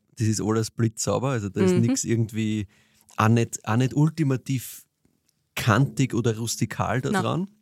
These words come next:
Speaker 1: Es ist wirklich einfach fein und schön gearbeitet.
Speaker 2: Jep.
Speaker 1: Ultimative Saftigkeit, das, das spürt's da auch hinten immer noch nach.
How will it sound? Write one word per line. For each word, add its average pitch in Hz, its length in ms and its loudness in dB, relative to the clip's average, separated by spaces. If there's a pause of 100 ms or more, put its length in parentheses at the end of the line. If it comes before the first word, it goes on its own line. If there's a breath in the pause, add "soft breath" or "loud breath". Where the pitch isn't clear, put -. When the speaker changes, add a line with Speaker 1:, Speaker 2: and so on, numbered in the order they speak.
(600)
Speaker 1:
Es 131 140 6
ist 110 180 2
wirklich 135 300 -2
einfach 110 300 -2
fein 117 460 0
und 127 120 0
schön 123 180 -2
gearbeitet. 113 460 -4
Speaker 2:
Jep. 160 220 -2 (460)
Speaker 1:
Ultimative 131 640 2
Saftigkeit, 143 680 -2
das, 131 120 0 (220)
das 127 140 4
spürt's - 400 0
da 113 140 2
auch 127 60 2
hinten 165 460 0 (380 loud breath)
immer 165 260 6
noch 139 180 0
nach. 127 460 0